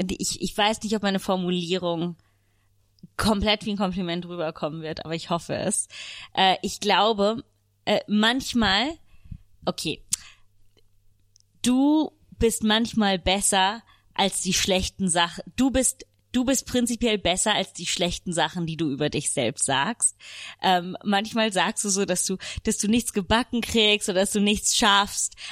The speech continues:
Ähm, aber dann kommen wir irgendwie mal sonntags zu einer Show, die wir zusammen machen und du hast irgendwie das und das und das gemacht und das und das und das gemacht.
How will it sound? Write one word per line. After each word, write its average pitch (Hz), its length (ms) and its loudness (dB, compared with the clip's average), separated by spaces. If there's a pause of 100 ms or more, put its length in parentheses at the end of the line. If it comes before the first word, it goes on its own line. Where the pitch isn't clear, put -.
(100)
Ähm, 208 240 2
aber 208 240 2
dann 202 240 2
kommen 220 180 2
wir 220 160 4
irgendwie 214 240 2
mal 208 320 2
sonntags 214 480 0
zu 214 120 0
einer 196 160 2
Show, 208 440 4
die 196 160 -2
wir 208 100 2
zusammen 196 460 2
machen 196 300 2
und 196 180 4
du 220 80 4
hast 214 160 4
irgendwie 196 260 0
das 226 300 4
und 202 140 2
das 226 200 4
und 208 140 -4
das 233 220 4
gemacht 220 400 0
und 202 120 -2
das 233 200 4
und 208 100 -2
das 226 180 4
und 208 140 -2
das 226 220 4
gemacht. 220 420 2